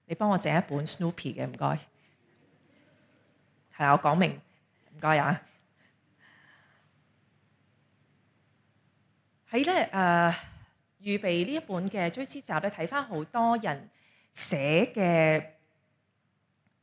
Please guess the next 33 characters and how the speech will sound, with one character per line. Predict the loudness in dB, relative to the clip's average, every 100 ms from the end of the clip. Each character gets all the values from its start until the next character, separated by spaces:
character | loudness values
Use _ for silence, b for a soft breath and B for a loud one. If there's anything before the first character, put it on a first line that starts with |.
| _ _ _ _ -2
對 | 0
家 | 2
姐 | 0 0
嘅 | 2 0
一 | 0
啲 | -4
嘅， | 2 4 4 0
誒， | -2 -4 -4 -6 -8 _
片 | -4 2 2
段 | 0 -6 -4
啊。 | -4 -4 -8 _ _ _ _ _ _ _ _ _ _ _ _ _ _ _ -4
我 | -2
家 | 0
姐 | 0
同 | 2 4
我 | 4
好 | 4
唔 | 0 -2
同， | -8 -20 _ _ -6
誒， | 0 0 -2 -8 _ -8
唔 | -6
同 | -6 -8
在 | -2 2 2
於， | 0 -4 -4 b b b b b _ _ _ -6
誒， | 0 2 2 -4 _ _ _ _
好 | -6 0
多 | 0
人 |
都 | 0
覺 | -4 -2
得 | 2
我 | 2 2
好， | 0